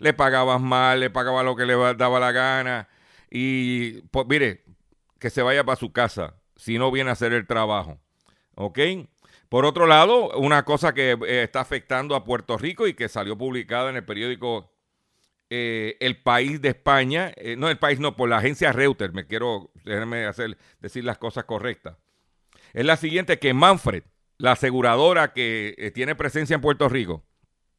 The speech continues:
española, baja treinta y tres por ciento su beneficio del primer trimestre por catástrofe.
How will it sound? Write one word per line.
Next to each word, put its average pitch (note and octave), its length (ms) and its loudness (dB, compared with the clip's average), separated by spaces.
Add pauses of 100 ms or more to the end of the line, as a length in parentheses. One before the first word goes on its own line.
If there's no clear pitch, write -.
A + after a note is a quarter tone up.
(760)
española, A#2+ 760 0 (960)
baja D#3 480 6
treinta C#3 260 0
y B2 60 -2
tres D3+ 140 0
por E3+ 180 -2
ciento F3 280 0
su D#3 140 -4
beneficio C#3+ 460 -2
del D3+ 140 0
primer C3 280 -6
trimestre D3+ 400 -6
por C#3 220 -2
catástrofe. B2 640 -2